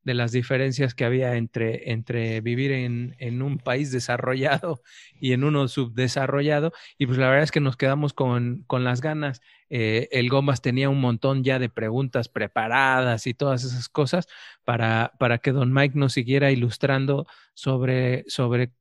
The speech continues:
cómo se vive en, en Canadá. Nos decías,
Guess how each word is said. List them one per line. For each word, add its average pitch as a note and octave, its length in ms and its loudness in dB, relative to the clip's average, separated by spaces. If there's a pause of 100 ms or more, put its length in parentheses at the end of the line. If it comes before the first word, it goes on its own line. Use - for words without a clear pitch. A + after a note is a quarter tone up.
(160)
cómo D3+ 300 2
se C3+ 140 4
vive C3+ 600 2
en, A2+ 340 -4
en B2 140 -2
Canadá. B2+ 540 2
Nos D3+ 260 4
decías, G3 560 2